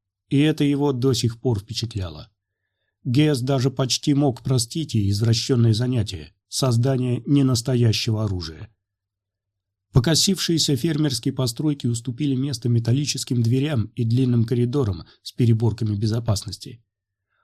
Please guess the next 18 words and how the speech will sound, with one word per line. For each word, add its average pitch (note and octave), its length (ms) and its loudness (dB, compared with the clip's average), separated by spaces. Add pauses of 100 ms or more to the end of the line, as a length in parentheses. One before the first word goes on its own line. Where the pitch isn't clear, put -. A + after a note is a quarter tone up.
(100)
Хокон D#3 480 2
нес D3 220 0
шлем D3+ 380 0
на B2 100 -2
согнутой B2+ 480 0
руке, B2+ 420 -2 (220)
не C3 140 4
желая C3 340 2
оставлять A#2+ 540 -2
ни B2+ 100 0
его, C3 420 0
ни C3 180 0
оружие A#2 540 0
со - 140 -6
слугой. G2+ 520 -6 (760)
Морщинистый C3+ 680 2
старик C3+ 420 -2
выглядел B2 540 0